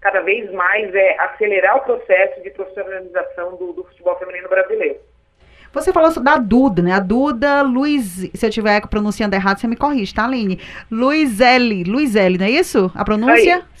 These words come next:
Speaker 2: Certo. Coordenadora de seleções femininas. Como é que vai ser, como é que tá sendo, na verdade, seu trabalho com ela? Como é que fica esse, esse, esse trabalho ao lado da Duda, hein?
Speaker 1: É, a minha chegada e a da Duda foi exatamente, né,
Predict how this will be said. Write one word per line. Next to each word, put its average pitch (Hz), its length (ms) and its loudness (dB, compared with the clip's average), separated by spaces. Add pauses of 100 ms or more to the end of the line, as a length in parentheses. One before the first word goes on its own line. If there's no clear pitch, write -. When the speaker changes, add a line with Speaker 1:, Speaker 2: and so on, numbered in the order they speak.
Speaker 2:
Certo. 170 280 -4
Coordenadora 247 680 4
de 220 60 -10
seleções 240 640 0
femininas. 233 580 -4
Como 453 140 -6
é 466 80 -4
que - 80 -12
vai 330 140 4
ser, 285 240 -2 (180)
como 330 140 -4
é 349 80 4
que 349 60 -6
tá 330 120 2
sendo, 254 320 -2
na 214 140 0
verdade, 208 340 2
seu 226 160 0
trabalho 196 460 2
com 202 260 0
ela? 208 460 4 (240)
Como 208 160 -2
é 240 80 2
que 247 140 -4
fica 254 360 -2
esse, 240 320 -4
esse, 233 400 -2
esse 233 200 0
trabalho 208 420 2
ao 202 60 2
lado 190 200 0
da 190 140 0
Duda, 160 320 -4
hein? 214 180 -2 (960)
Speaker 1:
É, 160 480 0
a 160 80 2
minha 220 220 -4
chegada 208 280 -2
e 233 60 -2
a 226 60 -2
da 214 100 -4
Duda 208 340 -8
foi 220 340 2
exatamente, 196 760 -4
né, 175 480 -4